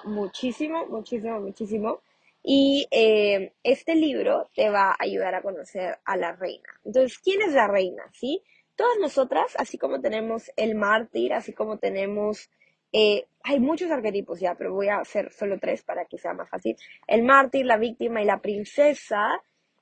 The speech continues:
eh, todos los tenemos y todas tenemos a la reina, pero tenemos que activarla.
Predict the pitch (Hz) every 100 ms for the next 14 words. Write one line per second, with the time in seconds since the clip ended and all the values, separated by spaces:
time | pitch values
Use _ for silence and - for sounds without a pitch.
0 | _ 240 240 226 226 220 196 - 330 320
1 | 381 311 - 214 233 - 214 - 240 220
2 | - 349 311 - - - 233 220 226 254
3 | - - - 226 247 254 269 370 262 -
4 | _ _ _ _ _ _ 240 240 254 226
5 | 233 - 247 - 214 202 208 247 226 -